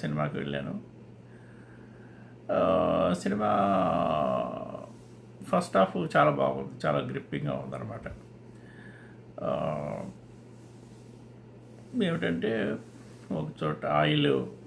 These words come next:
ఆ, రిజర్వ్స్ పడతాయి మన దగ్గర, ఇన్-, మన ఆంధ్రాలోనే. ఆ,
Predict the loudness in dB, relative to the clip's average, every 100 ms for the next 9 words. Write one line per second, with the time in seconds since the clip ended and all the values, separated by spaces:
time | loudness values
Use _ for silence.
0 | -10 -4 0 2 2 2 2 0 -2 -6
1 | -8 -14 -2 0 2 2 0 0 -2 -4
2 | -4 -4 -4 -4 -4 -4 -4 -4 -2 0
3 | 0 0 0 0 -2 -2 -2 -4 -8 -16
4 | -16 -16 -16 -16 -18 -18 -16 -8 -2 0
5 | 2 2